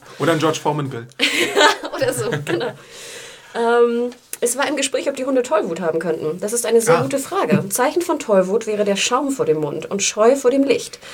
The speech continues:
Speaker 2: Das muss aber nicht unbedingt sein. Eindeutige Zeichen sind Angst vor Wasser und eine Wesensveränderung. Als die Gruppe von den Hunden angegriffen wird, war meine erste Vermutung, jemand hätte sie auf die Gruppe gehetzt, da sie so geradlinig zu denen hingelaufen sind. Vielleicht die Wolfs-, das Wolfsteam.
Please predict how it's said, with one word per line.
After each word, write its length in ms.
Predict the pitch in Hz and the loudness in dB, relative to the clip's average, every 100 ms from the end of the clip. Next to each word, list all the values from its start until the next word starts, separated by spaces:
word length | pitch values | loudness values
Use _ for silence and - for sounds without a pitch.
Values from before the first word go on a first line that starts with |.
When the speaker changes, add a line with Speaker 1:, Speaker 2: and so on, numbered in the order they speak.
| - - | -18 -8
Speaker 2:
Das 160 | 214 254 | -6 -2
muss 180 | 277 | -2
aber 120 | 277 240 | 4 4
nicht 140 | 233 | 4
unbedingt 380 | 220 233 208 208 | 2 4 4 0
sein. 340 | 202 139 151 - | -4 -4 -6 -6
Eindeutige 480 | 208 247 269 262 240 | 0 0 0 2 2
Zeichen 400 | 247 226 240 226 | 4 0 2 2
sind 260 | 202 202 | 0 -2
Angst 480 | 208 233 330 339 - | -2 0 0 0 -2
vor 300 | - 233 214 185 | -2 0 0 0
Wasser 440 | 160 - 285 285 233 | 0 0 0 0 -2
und 180 | 233 | -4
eine 280 | - 214 196 | -2 -2 -2
Wesensveränderung. 920 | 170 247 165 151 - 151 151 147 151 170 - - - | -2 -2 -2 -4 -6 -4 -4 -2 -4 -4 -10 -18 -6
Als 200 | 196 196 | -4 -2
die 60 | |
Gruppe 220 | 214 262 330 | -4 -4 -2
von 140 | 240 | 4
den 100 | 226 | 6
Hunden 180 | 240 233 | 4 2
angegriffen 500 | 233 233 233 247 240 | 0 0 -2 -2 2
wird, 200 | 240 240 | 2 2
war 100 | 214 | -2
meine 200 | 208 208 | 0 0
erste 280 | 180 233 254 | 0 -2 -4
Vermutung, 460 | 233 226 220 233 240 | 0 0 0 0 2
jemand 220 | 214 202 | 2 0
hätte 160 | 226 233 | 0 2
sie 120 | 220 | 2
auf 60 | - | 0
die 120 | 214 | -4
Gruppe 240 | 220 233 | -4 -2
gehetzt, 520 | 196 165 170 - - - | -4 -6 -6 -4 -4 -2
da 60 | |
sie 120 | 180 | -2
so 120 | 202 180 | -2 -2
geradlinig 600 | 180 196 - 208 202 196 | 0 -2 0 0 0 0
zu 100 | 196 | 0
denen 160 | 202 | 2
hingelaufen 500 | 220 294 160 156 - | 2 0 -2 -4 -6
sind. 280 | 151 143 135 | -6 -8 -10
Vielleicht 320 | - - 202 | -6 -4 -2
die 100 | 269 | -2
Wolfs-, 340 | 277 220 - - | -2 -4 -4 -10
das 140 | 226 254 | -4 4
Wolfsteam. 640 | 240 233 - 202 160 170 | 4 2 -4 -4 -4 -6